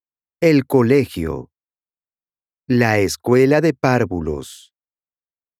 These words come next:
El colegio, la universidad.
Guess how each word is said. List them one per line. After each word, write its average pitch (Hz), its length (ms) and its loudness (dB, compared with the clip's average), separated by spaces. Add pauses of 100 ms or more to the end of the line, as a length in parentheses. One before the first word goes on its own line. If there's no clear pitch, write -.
(160)
El 123 280 2
colegio, 104 840 -2 (600)
la 113 240 0
universidad. 101 1040 -4